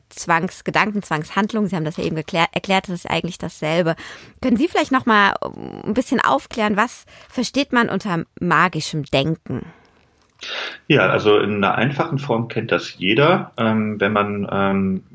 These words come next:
Speaker 2: zwei Dinge verknüpft, die eigentlich nicht, äh, äh, zueinander gehören, also kausal, aber man denkt, das hat irgendwie einen Einfluss. Also, äh,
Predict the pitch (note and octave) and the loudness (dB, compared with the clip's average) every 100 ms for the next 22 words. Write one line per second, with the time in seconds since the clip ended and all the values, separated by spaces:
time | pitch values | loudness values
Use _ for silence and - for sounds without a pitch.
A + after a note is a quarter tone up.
0 | - - - G2 F#2+ C#3+ F3 C3 - C#3 | -14 -6 0 2 4 2 2 0 0 0
1 | - - - - - - F2+ B2+ C3+ A2 | 0 -6 -10 -8 -4 0 2 2 0 -2
2 | A2+ - _ - G2+ F#2+ F#2 F#2 F2+ F2+ | -4 -4 _ -6 0 2 2 4 4 4
3 | F2 - _ _ - - G2 A2+ E2+ E2+ | 2 -4 _ _ -10 -2 2 2 2 2
4 | F2 C3 F2 E2+ - E2+ E2+ F2+ B2+ C3 | 2 2 0 0 0 0 4 4 4 2
5 | F#2+ F#2+ F2+ F#2+ G2 - F#2+ - F2 F2+ | 0 -2 0 0 -2 -4 -4 -4 -6 -6
6 | F2 E2 - D2+ - D2 C#2+ F2 F2+ E2+ | -6 -6 -8 -8 -4 -4 -2 0 2 2
7 | - - - - - - - - - - | 0 -10 -10 -10 -12 -14 -16 -14 -6 -4
8 | - - | -2 -6